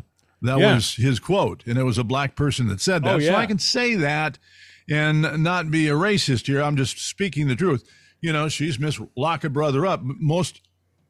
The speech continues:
Speaker 1: people of Anglo descent here, you know, uh, white descent, won't say that because it's politically incorrect. I'm
Speaker 2: Well,
Speaker 1: quoting a fact.
Speaker 2: yeah. Uh, James Comer also mentioned that there are, count them,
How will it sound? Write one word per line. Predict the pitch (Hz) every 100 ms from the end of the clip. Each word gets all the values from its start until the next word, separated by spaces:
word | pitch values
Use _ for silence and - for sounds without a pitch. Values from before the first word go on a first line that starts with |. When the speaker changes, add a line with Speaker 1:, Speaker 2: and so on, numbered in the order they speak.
| _
Speaker 1:
people | 185 170 165 156 151 139 113
of | 117 110 104 -
Anglo | 143 156 143
descent | 127 110 - 180 143
here, | 113 110
you | 127
know, | 117 113
uh, | 110 107 104 104 113
white | 98 117 147
descent, | 120 113 180 156 131 - _ _ _ 175
won't | 196 -
say | 196 175
that | 143
because | 131 135 131
it's | 117 -
politically | 165 151 135 151 143
incorrect. | 127 151 202 127 _ _ _ - _ _ _ -
I'm | 101
Speaker 2:
Well, | 113 98
Speaker 1:
quoting | 147 151
a | 135
fact. | - 147 104 - - _
Speaker 2:
yeah. | 107 95 87 - - -
Uh, | 117 113
James | 160 160 139
Comer | - 151 123 120
also | 113 131 - 113
mentioned | 113 117 110 104
that | 90
there | 101 95 90
are, | 87 - _ _ _ _ _ _ - -
count | 131 131 117
them, | 107 80